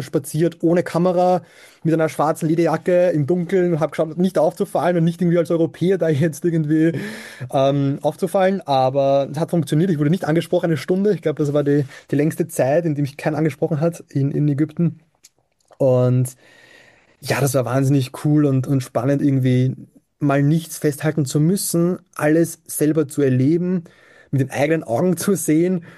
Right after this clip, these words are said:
und einfach so ein bisschen in der Masse mitschwimmen, in diesem Kairo-Nachtleben einfach so ein bisschen unterzugehen und ein Teil davon zu sein, von dieser komplett verrückten Stadt mit, weiß ich nicht,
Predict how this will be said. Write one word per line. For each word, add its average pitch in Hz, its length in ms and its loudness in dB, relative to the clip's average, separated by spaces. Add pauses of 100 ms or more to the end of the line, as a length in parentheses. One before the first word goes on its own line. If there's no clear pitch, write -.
(300)
und 143 640 2
einfach 147 280 -2
so 170 100 0
ein 160 60 2
bisschen 156 220 0
in 156 40 2
der 151 80 2
Masse 143 360 0
mitschwimmen, 135 640 0
in 131 120 2
diesem 131 320 0
Kairo-Nachtleben 147 1900 2
einfach 139 260 -2
so 143 300 0
ein - 60 -20
bisschen - 180 -4
unterzugehen 123 640 0
und 127 160 -2 (120)
ein 139 240 -2
Teil 151 300 0
davon 131 440 0
zu 131 100 -2
sein, 123 360 -2
von 135 120 0
dieser 123 360 0 (680)
komplett 131 400 -2
verrückten 139 420 -4
Stadt - 460 -8
mit, 127 220 -2
weiß 127 140 -4
ich 127 60 0
nicht, 127 160 -2